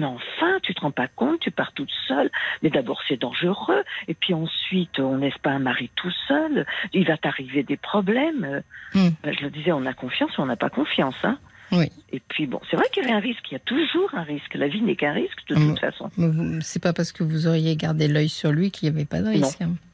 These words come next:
Speaker 1: Voilà, exactement.
Speaker 2: Ça change pas grand-chose. Mais c'est ça. C'est pour ça que je vous conseille la lecture de, de ce livre,
Speaker 1: Ah
Speaker 2: euh,
Speaker 1: oui,
Speaker 2: qui est très
Speaker 1: Sorcière,
Speaker 2: intéressant,
Speaker 1: alors.
Speaker 2: Sorcière,
Speaker 1: Mm.
Speaker 2: euh, de Mona Chollet, qui est un livre v-, carrément, enfin franchement féministe, hein, mais, euh, mais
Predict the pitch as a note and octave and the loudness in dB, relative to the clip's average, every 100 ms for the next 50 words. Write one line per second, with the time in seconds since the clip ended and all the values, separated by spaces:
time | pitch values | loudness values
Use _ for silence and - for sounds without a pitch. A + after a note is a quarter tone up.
0 | - D#3 D3 B2 - _ _ C#3+ C3 - | -8 -2 -2 -2 -8 _ _ -10 -8 -8
1 | - D#3+ B2+ - - - - - D3+ - | -6 -6 -6 -10 -18 -10 -2 2 2 4
2 | E3+ - D#3+ E3 E3+ B3+ G#3+ - - - | 2 4 2 4 4 4 2 0 -10 -12
3 | - - - G3+ B3 - E3+ D#3+ - - | -12 -2 2 4 2 0 -2 -2 -8 -4
4 | G3+ G3 A#3+ D4+ C#4+ B3+ A3+ A3 A#3 G#3 | 0 2 2 0 0 0 0 2 2 2
5 | F#3+ F3+ - G#3 F#3 E3+ E3+ E3+ D#3+ - | 2 0 -2 -2 0 2 2 2 0 0
6 | G3+ F#3 A#3 F#3+ F3+ E3+ G#3+ F#3 E3+ - | 0 2 2 4 2 2 0 0 -2 0
7 | G#3 F#3+ F3 F3+ E3+ G3 F3+ E3+ D#3 - | 2 2 2 0 0 -2 -2 -2 -4 -2
8 | F#3+ A3+ D#3 D3+ - - - F#3+ E3 E3 | -2 0 -4 -6 -10 -18 -2 2 4 4
9 | E3 E3 D#3+ D#3+ - D#3+ F#3 A3 - C#3 | 4 4 4 2 2 2 2 0 2 4
10 | D3 D#3+ C#3+ C#3+ D3+ D#3 C#3 F3+ - F3 | 4 2 0 0 -4 -4 -8 -12 -2 4
11 | E3+ D#3 D3 - - C#3+ - E3+ - - | 6 6 4 0 -4 -6 0 0 2 0
12 | D3 - F3 A3+ A#3 - G#3+ G3+ D#3+ D#3 | 0 2 4 6 4 2 4 4 4 2
13 | F#3 F#3 F3 - - - - F3+ F3 E3+ | 2 2 0 -4 -20 -8 2 6 6 4
14 | D#3+ | 0